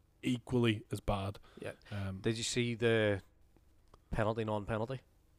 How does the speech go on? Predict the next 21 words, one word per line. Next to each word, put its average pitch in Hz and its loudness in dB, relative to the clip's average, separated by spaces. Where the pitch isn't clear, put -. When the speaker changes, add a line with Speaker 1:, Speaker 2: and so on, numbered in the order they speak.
Speaker 1:
Aye, 110 10
was 117 4
it 120 4
Chrissy 117 2
Forrester 131 4
Speaker 2:
Chris 170 4
Speaker 1:
as 160 4
well? 139 8
Speaker 2:
Forrester, 113 0
Speaker 1:
Aye. 127 -4
Speaker 2:
yeah. 120 -4
Speaker 1:
Aye. 107 -6
Speaker 2:
And 113 -2
he 113 0
gave 113 2
him 113 2
a 110 2
yellow 110 2
card 113 2
for 113 -10
diving? 117 0